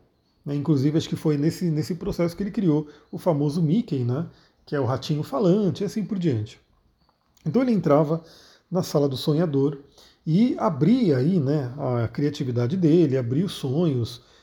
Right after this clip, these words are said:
Como eu falei, né, não, não se permitia julgar, não tinha julgamento de isso vai dar certo, isso não vai dar certo, isso não,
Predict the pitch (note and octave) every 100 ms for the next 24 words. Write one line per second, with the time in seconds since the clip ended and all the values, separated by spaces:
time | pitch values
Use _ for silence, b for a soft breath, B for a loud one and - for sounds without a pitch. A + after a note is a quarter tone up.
0 | b b D3+ D#3 D3+ D#3 C3+ F3+ C#3 C3
1 | D#3+ C#3 B2+ D#3 E3 F3 D#3+ B2+ - G3
2 | C3 E3 B2 C#3 D3 B2 E3 C#3 D3+ C#3
3 | A#2 D3 E3 C#3 - B B B - D#3
4 | C#3+ E3 D#3+ C#3+ C#3 C#3 - F#3 G3 -
5 | D3+ D3 C#3 A#2+ A2 F#3 F#3 E3+ - E3
6 | B B B F3 D#3 D#3+ C#3+ E3 D3 C#3
7 | C#3 C#3